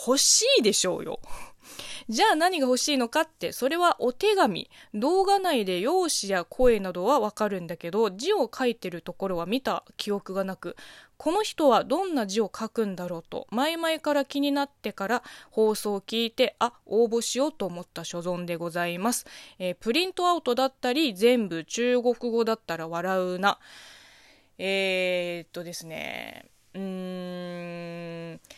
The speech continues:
まあ、エー四、三つ折りが入る封筒に手書きで宛名を書く仕様にはなっております。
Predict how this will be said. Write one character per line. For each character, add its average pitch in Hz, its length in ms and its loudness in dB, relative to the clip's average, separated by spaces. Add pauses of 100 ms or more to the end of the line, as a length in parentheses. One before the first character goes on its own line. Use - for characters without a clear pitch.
(240)
ま 185 140 -4
あ、 - 120 -4
エ - 60 -2
ー 294 40 0 (680)
四、 196 420 -4
三 202 300 -6
つ - 180 -6
折 381 180 0
り 330 40 -4
が 330 80 -2
入 320 260 0
る 190 80 -4
封 202 340 -4
筒 190 420 -6
に 220 340 -2
手 226 180 -2
書 330 140 4
き 311 180 -8
で 302 300 0 (360)
宛 226 380 -2
名 220 140 0
を 202 200 -4
書 220 120 -8
く - 500 -14
仕 - 300 -2
様 311 180 4
に 339 80 -2
は 202 100 -2
な 180 120 -8
っ - 60 -14
て - 140 -14
お 151 60 -10
り 151 100 -18
ま 165 100 -16
す。 - 300 -6